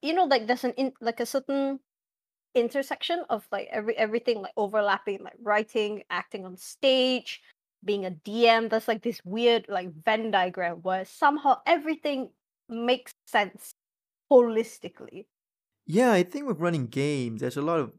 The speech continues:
Speaker 2: skills that overlap. And for me, that's why I enjoy tabletop R P Gs in general. 'Cause with
Speaker 1: Yeah.
Speaker 2: running games, I utilize my writing, my storytelling. The role-playing, I utilize my acting skills and my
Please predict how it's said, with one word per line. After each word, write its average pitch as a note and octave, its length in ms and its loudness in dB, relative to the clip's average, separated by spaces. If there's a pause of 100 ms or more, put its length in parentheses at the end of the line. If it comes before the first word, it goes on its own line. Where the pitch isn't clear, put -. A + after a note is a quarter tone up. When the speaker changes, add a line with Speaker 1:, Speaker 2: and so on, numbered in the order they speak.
Speaker 2:
skills C#3+ 560 0
that F3 120 0
overlap. F3 520 -4 (300)
And D3 180 0
for D#3 100 2
me, E3+ 200 2
that's F3+ 220 0
why D#3 220 4
I C3 60 0 (120)
enjoy A#2+ 540 -2
tabletop B2 800 -2
R B2+ 120 0
P B2+ 160 -4
Gs B2+ 380 -6
in C3+ 120 -6
general. D3 440 -4 (420)
'Cause C#3 200 0
with C#3+ 260 -2 (220)
Speaker 1:
Yeah. B4 260 -6
Speaker 2:
running C3 220 -2
games, F#3 420 2
I B2+ 120 0
utilize A#2+ 500 -6
my A#2 120 -6
writing, D#3 800 -4 (160)
my A#2 220 -6
storytelling. D3 1080 -4 (200)
The C3+ 180 0
role-playing, F3 600 2
I C#3 40 -2
utilize A2+ 460 -4
my A2 160 -8 (100)
acting D#3+ 400 -2
skills D3+ 500 -4
and - 60 -6
my A2+ 100 -6